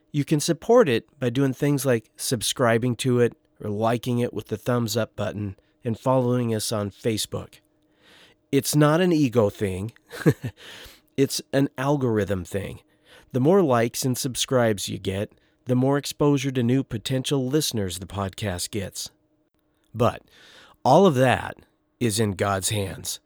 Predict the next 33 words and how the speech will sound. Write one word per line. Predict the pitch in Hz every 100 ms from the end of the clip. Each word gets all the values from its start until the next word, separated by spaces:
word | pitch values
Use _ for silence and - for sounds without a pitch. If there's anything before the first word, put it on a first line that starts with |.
| _ - _
You | 120 151 233 123 98 104 - _ _ _
are | 113
here | 101 117 113
today | 107 104 101
for | - 101
a |
reason, | 90 101 110 98 - - _ _ _
so | - 110 110 - _
let's | 127 131
get | - 123 104
on | 95 87
with | 82
it. | - _ _ _ _ _ _ _ _ _ _ _
The | 120 131
word | 139 214 202
truth | - - 127 104 95 - - _ _ _ _ _
is | 117 104
used | 139 127 -
well | - 113 135 165
over | 175 139 127
two | - - 170
hundred | 160 143 131 110
times | 113 101 95
in | 92
the | 92
Bible. | 107 90 110 107 _ _ _ _ - - _
Jesus | 120 190 220 208
said | - 127 110
that | 107 104
he | 156 117 92 92 _ _ _ _
is | 123 135 113 -
the | 95
truth. | - 101 90 - -